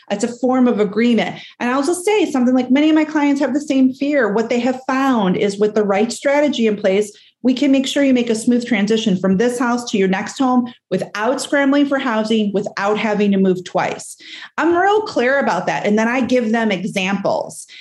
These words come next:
Now, what I also tell them is, what I can usually, in my two markets, in my two states, I can usually buy them about ninety days. So let's talk through that really quick. Once they're, once they, their house goes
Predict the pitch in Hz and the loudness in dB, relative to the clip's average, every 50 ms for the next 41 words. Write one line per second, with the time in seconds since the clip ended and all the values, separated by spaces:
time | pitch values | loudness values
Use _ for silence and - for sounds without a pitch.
0 | - - - 269 262 247 240 240 294 311 294 269 240 - - 233 254 294 330 320 | -12 -6 -2 -2 0 2 2 2 2 2 0 -2 -2 -4 -2 -2 0 0 -2 -2
1 | - 392 330 - - - - - 202 180 175 185 202 226 247 262 269 277 285 277 | -2 0 0 0 -2 -4 -6 -6 -4 -2 0 0 0 0 0 0 0 2 2 0
2 | 262 - - 214 208 202 196 190 190 190 185 - _ _ _ _ _ _ _ _ | 0 0 0 0 0 2 2 0 0 -2 -4 -10 _ _ _ _ _ _ _ _
3 | - 202 233 226 - 240 277 339 415 427 415 - 427 415 311 269 240 247 269 277 | -6 -4 -2 -2 -2 -2 -2 0 -2 -2 -2 -2 0 2 4 4 4 4 4 2
4 | 254 277 285 277 269 254 240 220 220 208 208 214 214 214 - - 269 262 269 262 | 2 2 2 2 4 2 2 2 2 2 0 -2 -4 -4 -6 -4 -2 0 2 2
5 | 294 269 214 214 - 220 214 - 226 214 202 208 208 - - 254 - 254 240 233 | 2 2 0 0 -2 -2 -2 0 -2 0 0 -2 -4 -2 -2 -2 0 0 -2 -2
6 | - - 220 247 240 - 262 254 262 247 240 254 247 240 233 208 202 202 196 202 | -2 -4 -4 -4 0 2 2 4 4 4 4 2 2 2 0 -2 -2 0 2 2
7 | 202 202 190 185 185 180 - - 190 180 180 180 180 180 180 165 156 160 156 - | 2 2 2 0 0 -2 0 0 -2 -2 -2 -2 -2 0 0 0 0 -2 -2 -2
8 | - - - - - - - - - - - - - - - 269 240 220 202 196 | -4 -8 -10 -16 -18 -18 -20 -20 -18 -18 -18 -18 -14 -8 -2 0 2 2 2 2
9 | 190 196 - - - _ - 226 240 240 240 - 302 294 294 - 302 220 196 - | 2 0 -2 -4 -6 _ -2 0 0 0 0 -2 -2 -2 0 0 2 2 2 0
10 | 180 185 180 180 165 - 208 160 - - - - - _ _ - 214 220 247 262 | 0 0 0 -2 -2 -2 -2 -2 -2 -4 -12 -20 -20 _ _ -2 0 2 2 4
11 | 285 311 302 - - 381 349 339 330 320 294 226 - - _ _ _ _ _ _ | 2 2 0 2 2 2 2 4 2 2 0 -2 -6 -8 _ _ _ _ _ _
12 | _ _ _ _ _ _ _ - - 202 190 269 277 294 302 302 - 339 302 302 | _ _ _ _ _ _ _ -8 -6 -4 -2 0 0 0 0 0 0 0 2 2
13 | 294 294 285 233 - - - 208 240 240 233 247 254 277 285 - - 254 240 240 | 2 2 0 0 -2 -4 -4 -2 -2 -2 0 0 -2 -2 -4 -4 -4 -4 -4 -4